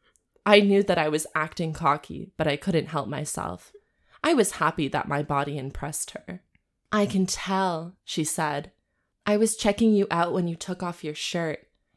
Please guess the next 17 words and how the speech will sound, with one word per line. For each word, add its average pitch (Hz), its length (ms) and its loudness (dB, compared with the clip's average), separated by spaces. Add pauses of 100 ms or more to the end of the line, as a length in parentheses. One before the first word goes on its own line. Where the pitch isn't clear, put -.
You 190 140 0
have 175 200 -2
a 160 60 -4
nice 156 380 -4
body. 156 560 -4 (580)
I 208 100 6
told 269 320 2
Caitlin 151 560 -2
that 170 120 -4
I 151 100 0
had 160 240 -8
to 160 100 -8
feel 160 340 -2
that 139 220 -6
chest - 400 -4
of 151 160 -8
yours." - 540 -8